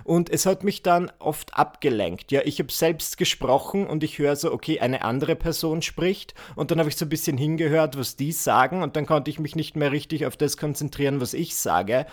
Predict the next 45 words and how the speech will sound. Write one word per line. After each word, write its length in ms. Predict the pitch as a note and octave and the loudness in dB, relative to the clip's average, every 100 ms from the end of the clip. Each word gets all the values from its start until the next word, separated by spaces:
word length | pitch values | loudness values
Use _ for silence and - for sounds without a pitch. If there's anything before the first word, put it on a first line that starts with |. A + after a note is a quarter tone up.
| - D3 | -14 -6
Und 260 | D#3 D#3 - | -2 -2 -2
es 180 | - G3+ | -4 0
hat 120 | F3+ | 0
mich 160 | G3 | 0
immer 240 | G3 A3 G3+ | 2 4 4
wieder 160 | G3 | 2
sehr 280 | - - F3 | 2 4 4
aus 120 | D#3 | 4
dem 180 | - D#3+ | 0 -2
Konzept 520 | - D3+ - E3+ - | -2 -2 0 -2 -2
gebracht. 540 | - C3 A2+ A#2+ - - - - - _ _ _ _ | -4 0 2 2 -2 -18 -20 -20 -20 _ _ _ _
Und 160 | D3+ D#3 | 2 4
es 180 | C#3+ G3+ | 4 4
war 100 | G3 | 4
sehr 380 | - G#3 - | 6 4 4
unhöflich. 800 | B2 E3 A3+ D3+ G2+ F#2+ A2+ G#2 | 0 2 2 2 0 0 -4 -4
Die 160 | - - | -4 0
eine 400 | A#2 C3 E3 F3+ | 4 4 6 6
hat 240 | E3+ - | 4 2
generell 460 | C3+ C#3+ E3 D3 D3+ | 0 4 4 4 2
immer 340 | C#3 C#3 C3+ | 2 2 2
auf 160 | A2+ - | 2 -2
ihr 160 | A#2+ A2 | -4 0
Handy 360 | C3+ F3 F3+ | 2 2 0
geschaut. 600 | D3+ D#3+ - A2+ A#2 B2 | 0 0 2 4 4 4
Sie 140 | - G#3+ | 6 6
hat 120 | G#3+ | 6
dann 100 | A3 | 2
schon 200 | A#3 G#3 | 4 2
hier 280 | C#3 D#3+ E3+ | 4 4 4
und 200 | C#3 B2 | 2 4
da 240 | A2 C#3 | 6 6
über 200 | B2+ C3+ | 4 2
meine 320 | B2+ A#2+ B2 | 2 0 0
Witze 360 | A2+ - - A#2+ | 0 0 0 2
gelacht. 420 | A#2+ A2+ A#2 - | 2 2 0 -2
Nur 100 | B2+ | -4
ich 120 | A#2+ | -2
denk 160 | C3+ C3 | -4 -2
mir 80 | C3 | -2
dann, 180 | B2+ B2 | 0 0
warum 220 | B2 C3 | -2 -2
kommst 380 | G2+ A2 - C#3 | -2 -4 -4 -4
du 80 | |
hierher? 760 | G#2+ G#2 F#2+ D#2 D#2+ D#2 G2 | -2 -2 -4 -6 -6 0 0